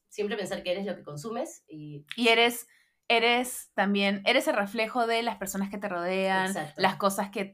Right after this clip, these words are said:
Speaker 2: suceden alrededor tuyo y viceversa, porque esas cosas también influyen en ti. Entonces, quizás comienza a cuestionar cuáles son tus valores o cuáles son tus prioridades, y si las personas o las cosas a tu alrededor no reflejan eso, quizás comienza a pensar dos veces, "Ok,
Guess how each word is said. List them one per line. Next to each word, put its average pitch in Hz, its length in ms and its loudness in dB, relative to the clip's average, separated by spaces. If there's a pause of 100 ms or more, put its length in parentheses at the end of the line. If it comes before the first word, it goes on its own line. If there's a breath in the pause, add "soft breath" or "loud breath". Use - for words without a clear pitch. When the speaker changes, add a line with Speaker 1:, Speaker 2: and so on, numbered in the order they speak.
Speaker 2:
suceden 202 460 -4
alrededor 185 440 -2
tuyo 202 440 0
y 226 100 -2
viceversa, 202 680 2
porque 185 160 -6
esas 196 140 -6
cosas - 220 -6
también 190 220 -4
influyen 180 400 -6
en 156 120 -10
ti. 196 260 -4 (180 loud breath)
Entonces, 202 360 -4
quizás 196 380 4 (240 soft breath)
comienza 214 400 0
a 214 60 0
cuestionar 185 600 0
cuáles 202 400 4
son 196 140 -2
tus 208 100 -4
valores 185 260 0
o 202 60 -8
cuáles 175 160 -4
son 185 100 -6
tus 196 120 -8
prioridades, 175 840 -2
y 208 100 -8
si 196 100 -4
las 185 140 0
personas 226 600 0
o 220 40 -2
las 185 140 -2
cosas 214 240 -4
a 214 40 -8
tu 208 60 0
alrededor 175 400 -2
no 190 240 0
reflejan 196 560 -4
eso, 190 320 -4
quizás - 240 -12
comienza 196 360 -4
a - 20 -10
pensar 175 280 -6
dos 180 140 -6
veces, 180 320 -8
"Ok, 185 120 -10